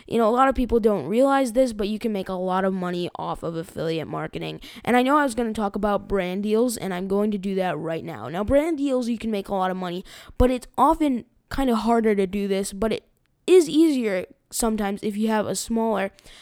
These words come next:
company. That's the biggest myth, the biggest myth about brand deals, that you have to have a big company. Um, and most of the time they actually want small people, small companies, uh, to do this because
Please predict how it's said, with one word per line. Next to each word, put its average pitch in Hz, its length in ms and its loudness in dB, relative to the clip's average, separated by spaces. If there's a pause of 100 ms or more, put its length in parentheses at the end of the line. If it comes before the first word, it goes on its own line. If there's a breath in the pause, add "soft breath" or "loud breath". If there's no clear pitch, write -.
(160 loud breath)
company. 196 320 -2
That's 202 200 0
the 285 100 0
biggest 226 600 2
myth, 185 440 -4
the 196 120 -6
biggest 220 380 -4 (220)
myth 196 320 -6
about 196 280 -6 (300 loud breath)
brand 233 240 2
deals, 202 180 -2
that 196 120 -2
you 220 100 4
have 247 240 0
to 269 80 -2
have 226 140 2
a 214 80 2
big 202 320 0
company. 165 480 -10 (280 loud breath)
Um, 156 380 -2
and 220 160 -2
most 285 240 4
of 370 80 2
the - 40 -8
time 285 120 0
they 220 220 0
actually 226 400 -2
want 190 460 0
small 180 340 -6
people, 175 420 -4 (220 loud breath)
small 190 260 -2
companies, 180 540 -6 (240 loud breath)
uh, 120 260 -4
to 196 80 -4
do 190 180 -4
this 180 220 -4
because 180 500 -2